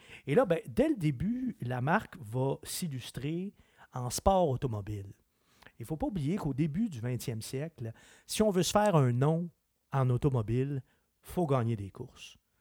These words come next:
Des épreuves de vitesse, des épreuves d'endurance, et cetera, et cetera. Et, euh, l'ép-, une des épreuves, euh, fétiches, déjà à l'époque, au début du vingtième siècle, c'est la célèbre Targa Florio. Et ça, Alpha va s'imposer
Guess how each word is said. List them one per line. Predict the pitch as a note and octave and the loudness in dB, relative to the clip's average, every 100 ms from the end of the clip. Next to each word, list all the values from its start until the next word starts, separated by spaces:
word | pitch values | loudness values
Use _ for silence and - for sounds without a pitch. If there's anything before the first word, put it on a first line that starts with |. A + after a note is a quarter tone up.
| _ _ | _ _
Des | A2+ C#3 B2+ | -4 0 0
épreuves | C3 C3 C3+ A2+ | 0 0 0 0
de | |
vitesse, | G2+ G2+ C#3 C#3+ D3 - | -6 -4 -4 -4 -4 -2
des | C#3 B2+ | 0 0
épreuves | A#2+ A#2+ A#2+ | -2 -2 -2
d'endurance, | A2+ A2 G2 G#2 A2+ C#3 C#3+ C3+ | -2 -2 -2 -6 -4 -6 -6 -8
et | A2 | -12
cetera, | A#2 G#2+ A#2+ | -12 -8 -8
et | B2+ | -8
cetera. | A2+ G#2 A#2 F#3 - - - | -8 -8 -6 -6 -8 -20 -2
Et, | D#3 G#3 G#3 | 2 2 0
euh, | C#3+ A#2+ A2+ A2+ - - | -4 -6 -8 -10 -12 -8
l'ép-, | A#2 B2+ - - | 2 2 2 4
une | D#3+ G3+ | 8 8
des | D3 B2 | 6 2
épreuves, | A#2+ B2+ D#3 D3+ A2+ | 0 2 2 2 0
euh, | A2+ G#2+ - - | 0 -2 -8 -20
fétiches, | - D#3 - F3 A3 A3+ - | 0 0 4 4 4 2 0
déjà | C3+ D3+ A#2+ F#3 C4 | 4 4 4 2 2
à | C3+ | 2
l'époque, | B2+ - E3 G#3 C3+ | 2 4 4 4 0
au | A2+ | -2
début | G#2+ D3+ | -4 -4
du | G#2 | -4
vingtième | A#2+ A2 A#2 G#2 | -4 -2 -4 -4
siècle, | - D#3+ - C3 - - - | -2 -4 -2 -6 -8 -20 -10
c'est | - A2+ | -8 -6
la | A2+ | -6
célèbre | - B2+ C3 D3+ A#2 A2 G#2 | -4 -4 -4 -4 -4 -4 -2
Targa | C#3+ - C#3 C#3 | -2 -2 0 -2
Florio. | - B2+ A2 A2+ F3 G#3+ _ _ _ - - - | 0 -2 0 0 0 -4 _ _ _ -20 -20 -4
Et | C#3 | -2
ça, | - G3+ A3+ A#3 - _ | 2 2 2 0 -6 _
Alpha | C#3+ C#3+ - - F#3 F#3+ B2 | 0 0 0 0 0 0 -4
va | A2+ D3+ | -2 0
s'imposer | - C#3 - A#2+ A2 G#2 B2 | 0 -2 0 -2 -4 -4 -4